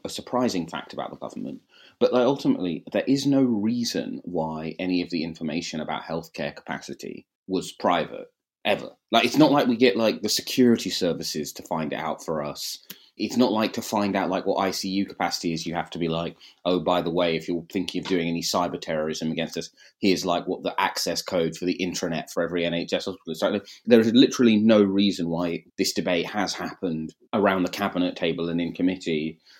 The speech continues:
rather than it being a sort of wider national conversation. But I think broadly, if you're, you're gonna rebel, you're gonna rebel. What does matter about it is then, I know I've, um, said this a lot on the podcast,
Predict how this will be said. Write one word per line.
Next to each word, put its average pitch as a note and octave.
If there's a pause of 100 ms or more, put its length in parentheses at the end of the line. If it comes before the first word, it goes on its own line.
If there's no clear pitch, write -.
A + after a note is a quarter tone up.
rather F#2
than F#2
it D#2+
being F2+
a E2+
sort F2
of E2+ (120)
wider F2+
national F2
conversation. D#2 (260)
But -
I A#2+
think D3+
broadly, A#2
if F2
you're, F#2+
you're F#2+
gonna B2
rebel, E2+
you're D#2
gonna D#2
rebel. C#2 (600)
What A#2 (320)
does D3+
matter D2+
about B1+
it C2+ (400)
is F#2
then, G2 (180)
I F2+
know F#2
I've, E2+
um, D#2+
said -
this -
a E2
lot F#2
on D#2+
the D#2+
podcast, D2